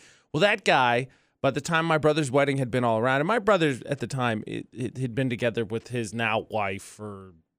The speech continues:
like, ten years, close to it, because they were high school sweethearts. Well,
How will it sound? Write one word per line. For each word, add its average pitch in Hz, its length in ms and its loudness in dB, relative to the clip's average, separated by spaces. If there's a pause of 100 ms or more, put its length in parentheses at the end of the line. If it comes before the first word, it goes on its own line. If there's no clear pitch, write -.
(680)
like, 110 140 -12 (440)
ten 143 300 0
years, 151 400 2
close 160 380 2
to 220 160 4
it, - 160 6
because 170 180 -2
they 190 120 0
were 180 80 2
high 180 140 4
school 185 220 -4
sweethearts. 170 720 0 (400)
Well, 202 380 4